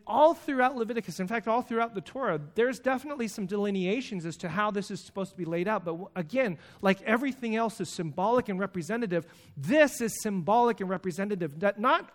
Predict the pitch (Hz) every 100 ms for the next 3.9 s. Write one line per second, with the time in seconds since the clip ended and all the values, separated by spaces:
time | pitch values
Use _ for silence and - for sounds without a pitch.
0 | - 165 190 277 320 - 180 160 151 -
1 | 160 156 147 147 - 151 180 220 262 285
2 | - - _ _ _ _ _ _ - 247
3 | 302 311 294 226 143 135 - -